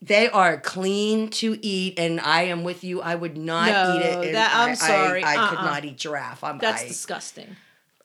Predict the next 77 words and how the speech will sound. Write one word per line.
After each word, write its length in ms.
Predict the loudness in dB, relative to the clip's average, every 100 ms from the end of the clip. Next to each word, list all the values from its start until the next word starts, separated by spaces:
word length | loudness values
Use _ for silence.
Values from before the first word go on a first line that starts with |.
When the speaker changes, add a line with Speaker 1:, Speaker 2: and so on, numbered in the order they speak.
| -8
Speaker 1:
Well, 160 | -4
it's 200 | -4 -4 -4
not 220 | -4 -6
disgusting. 680 | -8 -8 0 0 0 -4 -2
I 40 | 0
Speaker 2:
That's 100 | 0
Speaker 1:
mean, 60 | 0 0
Speaker 2:
like 60 |
one 100 | 0 0
of 60 |
my 120 | 0
favorite 420 | -2 4 4 4 -2
animals. 460 | -4 -4 -6 -12
Have 80 | -12
you 60 | -8
ever 120 | -6
seen 320 | -4 -2 -2
them? 120 | -2 -4
They 140 | -4
are 80 | -4
just 300 | -6 -8 -10
beautiful. 500 | -12 -8 0 0 2
Speaker 1:
I, 100 | 2
I 20 | 4
like 220 | 2 0
the 120 | -4
one 180 | -2 -2
at 80 | -4
the 100 | -6
zoo 320 | -2 -2 -2
'cause 180 | -4 -4
you 80 | -4
can 160 | -4 -4
feed 260 | 0 0
it 160 | 2 0
and 100 | 0
it 80 | 2
licks 300 | 0 0 -4
you. 240 | -6 -6 -12 _ _ _ _ _ _
Speaker 2:
Did 140 | -10 -6
you 60 |
ever 60 | -6
see 140 | -6 -4
their 120 | -4
tongues? 520 | -6 -10 -10 -12 -14 -12
Like, 120 | -8
their 100 | -6
Speaker 1:
They're 200 | 0 4
Speaker 2:
tongues 120 | 4 6
Speaker 1:
big 140 | 6
Speaker 2:
are 40 | 6
Speaker 1:
and 80 | 6
long 260 | 8 8
and 80 | 6
Speaker 2:
black 100 | 4
Speaker 1:
purple. 420 | 2 6 6 6 2
Speaker 2:
or 80 |
blackish 600 | -4 -2 0 0 -4 -12
purple. 340 | -8 -8 -6 -6
They're 100 | -6
huge. 300 | -10 -10 -6
Speaker 1:
Yeah. 120 | -4 -2 -2 -2
Speaker 2:
But 100 | 0
they're, 100 | 0
like, 180 | 0 0
one 160 | -2 0
of 60 |
my 100 | -2
favorite 340 | -4 -4 -4 -4
animals. 300 | -6 -8 -2
Speaker 1:
Have 160 | 0
you 80 | 4
ever 180 | 4 4
been 200 | 0 0
licked 220 | -2 -2
by 180 | 2 2
one? 340 | 2 0 -4